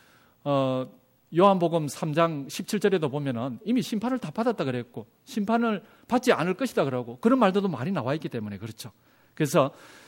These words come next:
요한복음, 어, 오 장 이십사 절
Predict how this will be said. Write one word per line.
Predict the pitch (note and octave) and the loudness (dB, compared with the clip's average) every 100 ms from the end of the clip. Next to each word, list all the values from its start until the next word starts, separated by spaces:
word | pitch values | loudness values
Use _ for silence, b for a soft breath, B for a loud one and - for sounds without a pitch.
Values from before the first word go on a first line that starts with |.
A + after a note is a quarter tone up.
| B D3+ | B 6
요한복음, | G#3 G3+ D#3+ C#3 F3 C3+ - _ _ _ _ _ _ _ | 8 8 6 2 0 -2 -8 _ _ _ _ _ _ _
어, | A#2 G#2 - - | -12 -12 -12 -2
오 | B2+ D3 | 2 4
장 | F3 E3 F#2+ - _ _ - | 4 2 -2 -10 _ _ -4
이십사 | D#3 C3 F#3+ - | -2 -2 -4 -4
절 | B2+ | -4